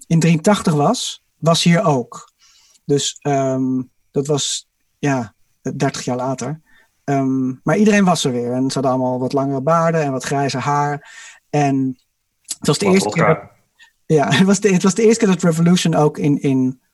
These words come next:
Speaker 1: volgens mij vijftien jaar bij elkaar was, wa-, waren ze nu weer bij elkaar. Ik vond dat dus echt de moeite om naar <laughs> Minneapolis te gaan.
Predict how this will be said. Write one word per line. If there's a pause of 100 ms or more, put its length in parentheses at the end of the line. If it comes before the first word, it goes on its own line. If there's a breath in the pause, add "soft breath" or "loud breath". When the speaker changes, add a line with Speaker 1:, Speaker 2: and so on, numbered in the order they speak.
Speaker 1:
volgens
mij
vijftien
jaar (440)
bij
elkaar
was,
wa-,
waren
ze
nu
weer
bij
elkaar. (360 loud breath)
Ik
vond
dat
dus
echt
de
moeite
om
naar
<laughs>
Minneapolis
te
gaan.